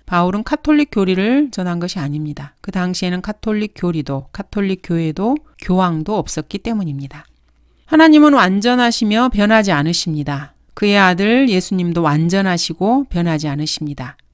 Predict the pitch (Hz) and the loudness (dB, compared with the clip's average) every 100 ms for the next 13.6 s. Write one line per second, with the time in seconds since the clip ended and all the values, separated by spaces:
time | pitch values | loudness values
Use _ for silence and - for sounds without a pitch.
0 | _ _ _ _ _ _ - 262 - 277 | _ _ _ _ _ _ -2 0 4 6
1 | 285 302 302 285 254 160 165 214 254 240 | 6 8 8 8 6 4 4 2 2 2
2 | 160 156 - 185 226 240 185 185 175 185 | 2 0 -4 -2 -2 0 -2 -2 -2 -2
3 | 240 233 220 214 - 131 - 196 180 160 | -4 -4 -4 -4 -4 -8 -6 -2 0 0
4 | 143 147 147 143 - 185 220 - _ _ | -4 -6 -8 -12 -10 -8 -8 -12 _ _
5 | _ _ _ _ _ _ _ _ 208 226 | _ _ _ _ _ _ _ _ 2 4
6 | 254 233 185 175 214 240 220 131 - - | 4 4 2 0 2 2 2 -2 -8 -8
7 | 180 202 196 240 220 196 175 165 165 156 | -4 -2 -2 -4 -4 -2 -2 -2 -2 -2
8 | 151 170 196 202 202 202 170 147 - 156 | -2 -2 -2 -4 -4 -6 -6 -6 -6 -4
9 | 151 139 151 143 143 139 131 - _ _ | -4 -6 -8 -8 -10 -10 -14 -16 _ _
10 | _ _ _ - 233 247 233 226 - 214 | _ _ _ -4 0 2 2 0 0 -2
11 | 226 - 240 208 160 165 - 180 214 247 | 0 0 0 2 0 0 -4 -2 0 0
12 | 240 226 220 220 - 254 226 175 170 160 | 0 -2 -2 -2 0 0 0 -2 -2 -4
13 | 147 139 135 135 139 | -4 -4 -6 -8 -10